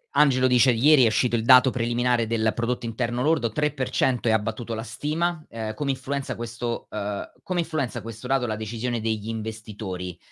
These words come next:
Eh, ragazzi, è un dato preliminare, è un dato che comunque guarda al passato. Ricordatevi sempre che gli investitori, ovvero i mercati, guardano al futuro, quindi questi dati gli interessano un pochino di meno perché li hanno già scontati. Il fatto che siano andati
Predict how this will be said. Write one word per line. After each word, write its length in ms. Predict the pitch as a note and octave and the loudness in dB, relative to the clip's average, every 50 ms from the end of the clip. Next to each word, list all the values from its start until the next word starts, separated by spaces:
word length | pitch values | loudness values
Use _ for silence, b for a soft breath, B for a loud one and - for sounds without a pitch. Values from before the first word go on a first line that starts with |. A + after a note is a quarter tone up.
| b b b b | b b b b
Eh, 160 | _ - F2 A#2 | _ -2 2 6
ragazzi, 300 | C3 C3 C3+ - - - | 6 6 6 6 2 0
è 40 | |
un 80 | - C3 | 0 2
dato 240 | B2+ B2+ B2 C3 A#2+ | 4 4 6 6 6
preliminare, 720 | - - A#2+ A#2+ B2 B2 B2+ C#3 D3 D3+ D3+ D#3 D#3 - | 6 6 6 6 4 4 4 6 6 6 6 4 4 4
è 80 | - A#2+ | 4 4
un 100 | A#2+ A#2+ | 6 6
dato 200 | A#2+ B2 A#2+ A2+ | 6 6 4 4
che 100 | A2+ A2+ | 2 0
comunque 460 | - - B2 C3+ D3+ D3 - C#3+ B2 | 0 2 4 4 4 4 4 2 0
guarda 580 | F#2+ F#2+ A#2+ B2 A#2+ B2 A#2+ G#2 G#2+ A2+ - - | 2 2 4 4 4 4 4 4 4 4 4 4
al 220 | A2+ A2+ A2 - | 2 2 2 0
passato. 580 | - A2+ G#2 - - - G#2+ E2 E2+ - F2 F#2+ | -2 -4 -4 -4 -2 -2 -2 -2 -2 -6 -10 -10
Ricordatevi 560 | F#2+ G#2+ G2 G#2 G#2 G#2 C3+ D3+ C3 A#2 C3 | -10 -8 -8 -8 -4 -4 -2 -2 -2 -4 -4
sempre 460 | - D#3 D3+ E3 E3 - - - - | -2 0 0 0 0 -2 -4 -4 -2
che 100 | - A2+ | -2 -2
gli 120 | G#2 G2+ | 0 2
investitori, 540 | G#2+ A2 G#2+ A2+ - - - A2+ G#2 C3 A2 | 2 4 4 2 0 -2 -2 2 2 4 4
ovvero 240 | G#2+ G2+ F#2+ A#2+ A#2 | 4 4 4 2 2
i 40 | A2+ | 2
mercati, 400 | A#2 A#2+ A#2+ - E3 E3 - B2 | 2 0 0 2 0 0 0 2
guardano 420 | G2 B2 C3 C3 B2 A2 A#2+ A#2 | 4 6 6 6 4 0 -4 -4
al 80 | A2+ A2 | -4 -6
futuro, 420 | - - A2+ G#2 - F2 F2 F#2+ | -8 -12 -16 -14 -12 -12 -14 -12
quindi 240 | - A#2 A2+ G#2 G2+ | -10 -8 -6 -6 -4
questi 360 | - C3+ C3+ - - - E3+ | -4 -4 -4 -4 -2 0 4
dati 360 | D#3 C#3+ B2+ C3 - - A#2+ | 8 8 8 8 6 2 -2
gli 140 | A2+ G#2+ A2+ | -2 -4 -4
interessano 640 | A2+ A#2+ A2+ - C3+ B2+ B2 A#2 - - - A2+ A2 | -4 -4 0 4 4 6 6 4 2 0 -2 -2 -2
un 80 | A2 A2+ | -2 -4
pochino 380 | - A2+ G#2 - A#2+ G#2+ G#2+ | -6 -10 -8 -6 -4 -4 0
di 100 | A2+ C3+ | 2 4
meno 240 | D#3 E3 E3 D3+ A2+ | 6 6 6 6 4
perché 300 | G#2 - - - - F3 | 2 2 2 2 4 6
li 80 | E3+ E3+ | 6 6
hanno 160 | E3 D#3+ D3+ | 6 6 4
già 160 | C#3 F3 E3+ | 4 4 4
scontati. 560 | - - - D3 C3+ - D#3 C3+ A2 G2+ A2+ | 4 2 0 0 2 4 4 4 4 2 -2
Il 80 | A2+ - | -4 -2
fatto 240 | - F3 F3 - E3+ | -2 -2 -2 -2 -4
che 80 | C3 | -4
siano 240 | - - - D3 C#3+ | -4 -2 0 0 0
andati 420 | C3+ C#3+ D3+ D#3 D3+ - C#3+ C3 | 2 4 4 4 4 2 0 -2